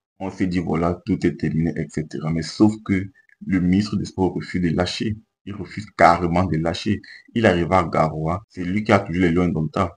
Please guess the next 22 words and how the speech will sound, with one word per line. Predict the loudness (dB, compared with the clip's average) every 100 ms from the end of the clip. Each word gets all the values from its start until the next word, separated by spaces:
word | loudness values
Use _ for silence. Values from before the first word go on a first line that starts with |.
| _
C'est | 0
lui | 2 2 4
qui | 4
gère | 6 4 2
toujours | 0 2
les | 4
Lions | 4
indomptables. | 2 -2 2 0 0 _ _ _ _
Normalement, | -6 -2 0 2 2
c'est | 2
l'Africa | -2 -2 -4 -2
Foot. | -4 -4 -14 -4
Les | 2
Lions | 6 6
devaient | 6 2 4
être | 2 2 -2 4
à |
la | 4
disposition | 4 -2 -6 -2 0
de |
l'Africa | 0 -2 -6 -4
Foot. | -4